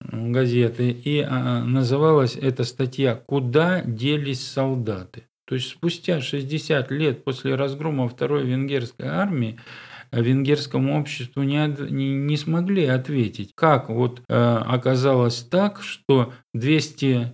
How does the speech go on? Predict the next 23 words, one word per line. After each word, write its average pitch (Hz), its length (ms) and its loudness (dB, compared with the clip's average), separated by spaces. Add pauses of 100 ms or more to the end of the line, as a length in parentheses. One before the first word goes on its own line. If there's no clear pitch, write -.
(100)
пять 139 320 2
тысяч 127 520 -2 (180)
пришли 160 440 0
на 156 160 4
Дон, 113 440 0 (140)
и, 139 320 2
э, 120 200 -2
за 131 380 4
буквально 123 640 2
две-три 123 680 0
недели 127 680 2 (280)
свыше 139 380 -2
ста 151 260 0
сорока 135 460 -2
тысяч - 600 -6
исчезло. 101 720 -8 (240)
Куда 127 240 -4
они 117 260 0
делись? 107 500 -6 (460)
Генерал 127 480 0
Москаленко, 131 680 -2
который 117 380 -4
командовал 110 640 -2